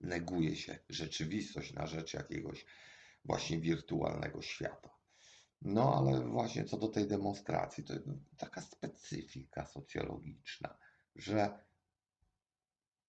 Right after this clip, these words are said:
naprawdę, no, tam większość to, nazwijmy to, seniorzy. I tu jeszcze specyfika niemiecka do tego dochodzi, że ci ludzie w wieku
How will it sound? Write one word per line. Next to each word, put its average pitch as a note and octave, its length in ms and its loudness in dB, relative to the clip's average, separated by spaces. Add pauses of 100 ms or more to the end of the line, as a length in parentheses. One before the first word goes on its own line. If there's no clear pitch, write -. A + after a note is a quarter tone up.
(1080)
naprawdę, - 600 0 (140)
no, D3 100 -2
tam - 220 -2 (380)
większość - 560 0
to, - 360 2
nazwijmy B2 560 0
to, C3+ 320 -4
seniorzy. A#2 800 2 (400)
I - 100 -2
tu D#3+ 100 2
jeszcze - 240 2
specyfika - 580 0
niemiecka C3+ 540 4
do - 100 -6
tego - 260 -2
dochodzi, - 720 -6 (460)
że F#2+ 360 2
ci - 200 -4
ludzie F2+ 420 2
w D#2+ 80 -6
wieku F2 680 0